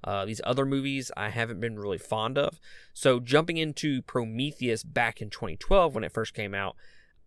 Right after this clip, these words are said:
I didn't really know a whole lot about the series. I, I'd never seen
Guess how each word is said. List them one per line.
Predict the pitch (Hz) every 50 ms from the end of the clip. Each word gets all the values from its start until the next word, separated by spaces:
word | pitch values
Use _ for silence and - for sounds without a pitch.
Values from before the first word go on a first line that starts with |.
| _ _
I | 127 139 151
didn't | 151 139 196 208 180
really | 170 170 170 156
know | 139 135 139 151 143
a | 127 113
whole | 110 123 127 123 120
lot | 117 113 110 107 -
about | - 107 107 113 110 -
the | - 104
series. | - - 104 78 65 -
I, | 107 104 110 107 107 110 110 113
I'd | 110 107
never | 113 117 123 135 143 139
seen | - - 151 147 143 139 139 139 139 135 131